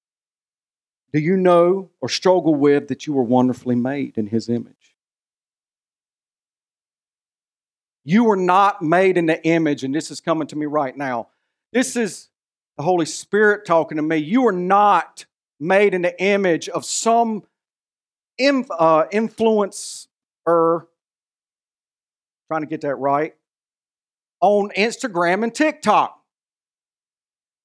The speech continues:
Quit comparing yourself to people that have to use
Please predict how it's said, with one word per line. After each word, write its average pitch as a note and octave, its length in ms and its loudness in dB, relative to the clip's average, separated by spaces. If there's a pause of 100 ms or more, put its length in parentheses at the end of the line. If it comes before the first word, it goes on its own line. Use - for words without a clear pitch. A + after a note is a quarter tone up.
(960)
Quit D4 280 0
comparing C4 640 0
yourself G3 600 0
to F#3+ 100 -6
people B3+ 500 -2
that F3+ 240 -2
have G#3+ 280 0
to G3+ 120 -2
use F#3+ 360 -8